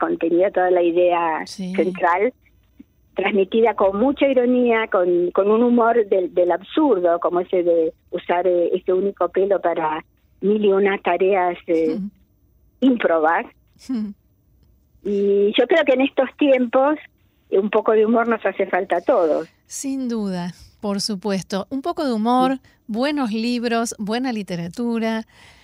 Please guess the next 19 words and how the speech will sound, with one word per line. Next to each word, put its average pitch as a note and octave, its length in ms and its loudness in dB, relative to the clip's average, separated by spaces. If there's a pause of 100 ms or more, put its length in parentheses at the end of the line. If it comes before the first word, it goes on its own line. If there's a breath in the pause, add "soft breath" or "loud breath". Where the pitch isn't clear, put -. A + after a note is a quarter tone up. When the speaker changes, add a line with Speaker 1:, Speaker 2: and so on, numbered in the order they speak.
(240 soft breath)
Speaker 2:
linda F#4 340 -4
compañía C#4 920 0
y A3 160 -6
rico A3+ 340 -4
Speaker 1:
Sí. F3+ 60 -4
Speaker 2:
café. B3 640 -2
Así G3+ 260 -6
que, G3+ 480 -6
Orna, C4 440 -2
te A#3 180 -6
agradezco G#3 480 -6
muchísimo, A3+ 800 -4
como F#3 260 -6
cada G3 540 -4
vez G3 260 -4
que E3+ 460 -8
tenemos F#3+ 420 -6
esta F#3 460 -6
posibilidad, F#3 760 -4